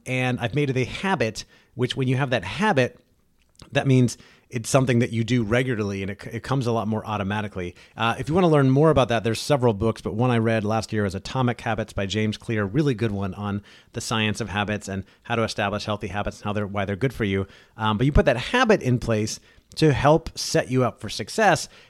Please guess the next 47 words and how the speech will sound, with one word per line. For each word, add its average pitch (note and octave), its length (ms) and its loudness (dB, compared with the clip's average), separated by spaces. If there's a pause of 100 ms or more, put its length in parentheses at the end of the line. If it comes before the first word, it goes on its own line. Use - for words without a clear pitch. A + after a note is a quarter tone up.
And C#3 140 2
it C3 140 -4
could G#3 260 6
be A#2+ 380 4
the A2 140 0
habit A#2 280 0
of, A2 260 2
"I'm A2 60 2
gonna G2+ 80 2
meditate G#2+ 380 -2
every F#2+ 160 -4
day." F#2+ 240 -6
It A#2 60 -12
could A#2+ 100 -6
be G#2+ 80 -4
the G2+ 60 -6
habit G#2+ 200 -4
of, G2+ 80 -4
"I'm G#2+ 80 -2
gonna G#2 100 0
run A2 340 0
three A2+ 260 2
miles G#2+ 440 4
every G#2 220 2
day." F#2 320 -2 (480)
Um, G#2 420 -2
and C#3 360 2
realistically, D3 540 4
you'll A2 80 0
probably A2 200 2
take A2 160 -2
a G#2+ 60 -6
couple A2 200 -2
days G2+ 220 -2
off, G#2 240 0
right? G#2 160 -2
So A2+ 80 -8
if G2+ 80 -10
you A2 60 -2
wanna A#2+ 160 0
get G#2+ 140 -4
to A2 100 -2
a - 20 -4
thousand G#2 380 -2
for G#2 100 -12
the G2+ 100 -6
year, G#2+ 300 -2